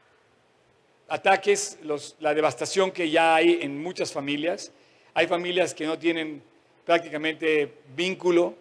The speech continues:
hay, hay problemas muy graves de familia. Y yo te voy a dar un consejo de entrada, eh, para hablar del hogar. Si, si tu familia está destruida, haz lo que harías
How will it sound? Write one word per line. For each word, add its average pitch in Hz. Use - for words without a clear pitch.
hay, 160
hay 156
problemas 160
muy 170
graves 165
de 135
familia. 147
Y 165
yo 190
te 208
voy 208
a 208
dar 208
un 208
consejo 185
de 170
entrada, 151
eh, 143
para 151
hablar 180
del 180
hogar. 151
Si, 180
si -
tu 175
familia 180
está 226
destruida, 170
haz 170
lo 180
que 151
harías 170